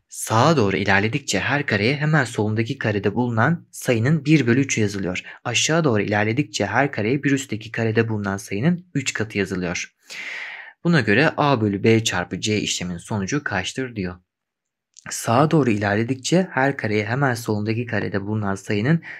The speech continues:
bir bölü üçü yazılıyorsa şöyle yazarım. Bu da üç katıysa şöyle yazılır bunlar. Üç üzeri beş, üç üzeri dört, üç üzeri üç.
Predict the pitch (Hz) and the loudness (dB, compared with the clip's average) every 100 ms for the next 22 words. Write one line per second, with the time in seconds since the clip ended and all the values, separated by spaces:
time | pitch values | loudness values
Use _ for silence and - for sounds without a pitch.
0 | - - 131 123 104 120 170 - - 113 | -18 -4 -2 0 2 2 0 -2 -12 -8
1 | - 117 101 101 95 92 - 165 170 - | 0 0 0 -2 -4 -4 -2 -2 -2 -14
2 | - - - 123 101 127 131 110 98 117 | -12 -6 0 0 2 2 2 2 2 0
3 | 160 - - - _ 151 143 143 - 117 | -2 -6 -18 -20 _ -4 0 0 0 -4
4 | 113 101 - 127 143 147 - - 123 98 | -6 -6 -2 0 2 0 -2 0 2 2
5 | 110 123 113 113 110 98 95 98 147 - | 0 0 0 0 -2 -2 -2 -2 -2 -4
6 | - - - - _ _ _ _ _ - | -8 -18 -20 -20 _ _ _ _ _ -14
7 | 110 117 110 104 104 104 104 139 - - | -10 -6 -4 -4 -4 -4 -2 -2 -2 -2
8 | - - - _ _ _ _ - _ _ | -4 -8 -12 _ _ _ _ -20 _ _
9 | _ - 113 - 113 107 107 104 107 113 | _ -18 -12 -8 -4 -2 -2 -4 -2 0
10 | 104 123 - - - - _ 113 110 107 | 2 0 -2 -14 -20 -20 _ -18 -10 -8
11 | 101 107 131 139 - 82 - - - | -4 -2 -2 -4 -8 -10 -8 -8 -10